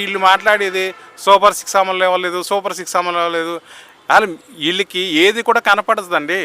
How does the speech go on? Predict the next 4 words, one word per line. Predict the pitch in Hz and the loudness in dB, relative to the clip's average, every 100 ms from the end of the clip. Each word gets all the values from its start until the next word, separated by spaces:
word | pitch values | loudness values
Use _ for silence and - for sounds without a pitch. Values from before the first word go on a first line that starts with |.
| 120 139 | -6 -8
ఎందుకంటే | 180 214 196 170 226 294 _ _ _ - - | -4 -4 -2 -4 -4 -10 _ _ _ -20 -4
సూపర్ | 180 214 233 226 214 | 0 0 2 -2 -2
సిక్స్లో | 220 - 208 190 170 196 240 - _ - _ - - _ - - | -12 -12 -8 0 2 2 -2 -14 _ -20 _ -20 -20 _ -20 2
రాగానే | 139 180 208 214 | 6 6 6 0